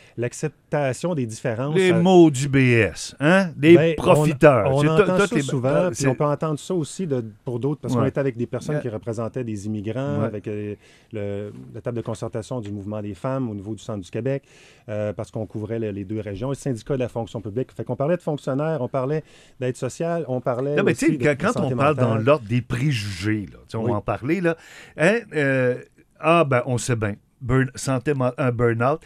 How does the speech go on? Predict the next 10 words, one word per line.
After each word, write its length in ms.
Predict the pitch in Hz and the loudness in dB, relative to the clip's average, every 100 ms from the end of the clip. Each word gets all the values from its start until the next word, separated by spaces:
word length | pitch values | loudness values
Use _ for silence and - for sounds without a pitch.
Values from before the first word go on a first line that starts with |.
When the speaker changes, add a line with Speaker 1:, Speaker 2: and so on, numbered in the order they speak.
| - - | -16 -8
Speaker 2:
il 80 | 123 | 0
veut 140 | 143 | 2
profiter 420 | - 151 - - | 2 0 0 0
de 60 | 139 | 0
son 220 | 135 120 | 0 0
employeur. 500 | 107 98 98 87 - - _ _ - | 0 0 -4 -4 -8 -14 _ _ -6
C'est 120 | 120 | -2
toujours 300 | 135 123 135 | 0 2 2
pareil. 220 | 117 92 - - - | 0 -4 -8 -10 0
Euh, 180 | 151 | 2